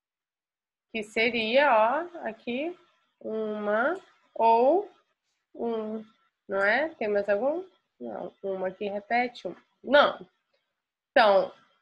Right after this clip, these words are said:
artigo indefinido, feminino. Pronto, já encontramos. Tá no singular? Tá. Certinho.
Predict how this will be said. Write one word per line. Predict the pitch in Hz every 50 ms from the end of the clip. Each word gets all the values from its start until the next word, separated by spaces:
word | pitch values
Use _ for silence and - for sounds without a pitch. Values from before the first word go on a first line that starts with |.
| _ _
artigo | - 202 185 180 - 240 240 226
indefinido, | 233 240 233 220 233 233 - 269 269 269 269 277 294 311 294 339 359 359 359 359 - _ _ _ _ _
feminino. | - 294 277 277 285 311 330 349 320 262 233 220 214 208 208 214 208 - _ _ _ -
Pronto, | 254 254 233 220 202 208 208 226 220
já | 202 214 202 190
encontramos. | 196 196 - 226 269 262 269 254 214 196 185 185 190 190 - - _ _ _ _ _ _ _ _ -
Tá | - 214
no | 220 214
singular? | 214 - 240 233 240 247 269 294 320 339 339 - _ _ _ _ _ -
Tá. | 254 214 185 190 190 190 _ _ _ _ _ _ _ _ _ _ _ _ _
Certinho. | - 208 202 208 214 - - - 294 262 214 196 196 196 196